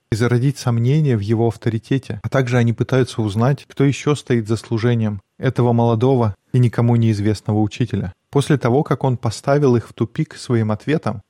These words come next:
они оказались в ловушке, в таком политическом углу. И дальше Иисус предпринимает необычный для себя шаг. Он переходит в наступление, осыпая первосвященников притчами. Иисус начинает с притчи о двух сыновьях.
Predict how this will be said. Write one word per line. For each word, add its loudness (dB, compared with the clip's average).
они 4
оказались 0
в -8
ловушке, -2
в -20
таком 0
политическом -2
углу. 0
И 0
дальше 2
Иисус -2
предпринимает 0
необычный 0
для 0
себя -2
шаг. -2
Он 2
переходит 0
в -10
наступление, -2
осыпая 0
первосвященников -2
притчами. -8
Иисус 2
начинает 2
с -12
притчи -4
о 2
двух 0
сыновьях. 2